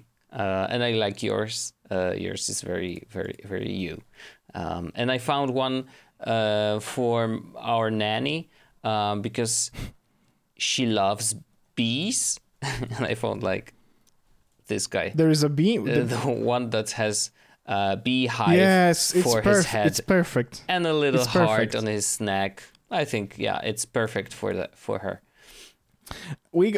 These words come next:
Speaker 2: we got a friend who likes cats,
Speaker 1: Mm.
Speaker 2: and there is one cat near the floor.
Speaker 1: Yeah. Kitty,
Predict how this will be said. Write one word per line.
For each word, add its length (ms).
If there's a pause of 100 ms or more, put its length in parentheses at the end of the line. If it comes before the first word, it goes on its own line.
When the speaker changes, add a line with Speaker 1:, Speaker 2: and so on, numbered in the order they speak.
Speaker 2:
we 100
got 160
a 60
friend 400
who 160
likes 380
cats, 580 (100)
Speaker 1:
Mm. 320
Speaker 2:
and 220
there 220
is 200
one 300
cat 420
near 220
the 100
floor. 320
Speaker 1:
Yeah. 240 (1800)
Kitty, 840